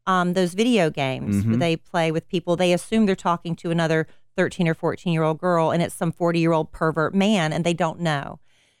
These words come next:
Speaker 1: So if you are gonna give him an Instagram, what I would say is, yes, you can have an Instagram if that's what you want, but I have the password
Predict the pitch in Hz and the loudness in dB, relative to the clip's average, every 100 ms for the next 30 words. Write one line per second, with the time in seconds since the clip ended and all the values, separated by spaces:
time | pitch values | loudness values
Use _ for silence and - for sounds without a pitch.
0 | _ - 214 - 226 233 240 277 330 302 | _ 0 0 0 0 2 4 2 2 2
1 | 247 233 233 202 185 - 185 165 165 160 | 2 4 4 4 2 0 -2 0 2 0
2 | 190 208 - 156 147 139 - 147 147 151 | -2 -6 -2 0 2 -2 -2 0 0 -2
3 | - - _ _ 175 185 - 233 233 226 | -8 -16 _ _ 0 0 -2 0 0 0
4 | 220 202 - 226 247 262 262 262 - 185 | 0 -2 -2 -4 0 2 2 0 -4 -6
5 | - 214 254 208 180 - - _ - 175 | -8 -6 0 0 0 -6 -20 _ -6 -2
6 | 170 190 208 190 180 - 160 160 - 123 | 0 2 0 0 -4 -2 -2 -2 -8 -8
7 | 50 50 | -8 -10